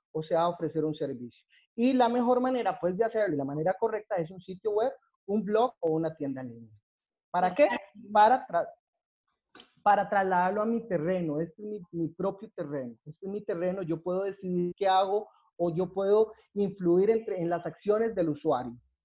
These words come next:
Speaker 1: ¿sí? Sin
Speaker 2: Claro.
Speaker 1: interferencias de una plataforma que me diga, "No, no puedes hacer esto, no puedes hacer lo otro, no puedes hacer lo demás". Entonces aquí viene esa parte, ¿por qué? Porque nosotros viene un tema,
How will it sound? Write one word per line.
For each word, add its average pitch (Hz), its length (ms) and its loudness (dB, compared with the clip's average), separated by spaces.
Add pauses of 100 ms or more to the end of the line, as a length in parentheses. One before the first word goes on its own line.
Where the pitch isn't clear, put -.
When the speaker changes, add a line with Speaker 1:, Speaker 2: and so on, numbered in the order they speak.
(320)
Speaker 1:
¿sí? 208 260 0 (300)
Sin 233 120 6
Speaker 2:
Claro. 277 180 4
Speaker 1:
interferencias 185 680 0
de 233 340 -16 (220)
una 156 200 0
plataforma 220 600 0
que 170 80 -2
me 165 140 0
diga, 170 200 2
"No, 190 220 0
no 185 140 -6
puedes 202 240 -2
hacer 208 220 -6
esto, 220 240 -2
no 156 100 -4
puedes 175 240 0
hacer 214 240 -4
lo 220 120 0
otro, 220 280 -2
no 143 100 -10
puedes 151 240 -4
hacer 156 120 -6
lo 143 80 -2
demás". 120 180 -8 (320)
Entonces 208 420 2
aquí 226 220 -4
viene 220 460 -2 (180)
esa 190 320 0 (100)
parte, 190 440 2
¿por 185 160 -10
qué? 254 120 4
Porque 165 240 -4
nosotros 165 420 -4 (280)
viene 202 260 0
un 214 120 -6
tema, 170 240 -2